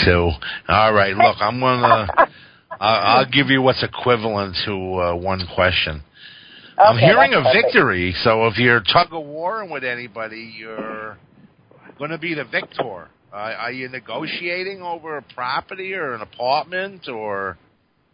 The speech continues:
Speaker 1: or business or something like this? I
Speaker 2: Mm, no, not, no.
Speaker 1: Looking, yeah, juggling a job or,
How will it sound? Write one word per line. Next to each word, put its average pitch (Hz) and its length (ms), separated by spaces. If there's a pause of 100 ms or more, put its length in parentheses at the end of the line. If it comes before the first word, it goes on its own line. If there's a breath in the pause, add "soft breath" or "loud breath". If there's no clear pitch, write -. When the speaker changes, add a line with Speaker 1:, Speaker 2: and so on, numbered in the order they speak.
(360)
Speaker 1:
or 95 140
business 135 680
or 226 160
something 214 280
like 220 240
this? 233 280
I 98 240 (480)
Speaker 2:
Mm, 160 920
no, 190 300
not, 202 360 (560)
no. 156 460
Speaker 1:
Looking, 147 260 (400)
yeah, 151 360 (440)
juggling 127 480
a 113 80
job 135 680
or, 82 340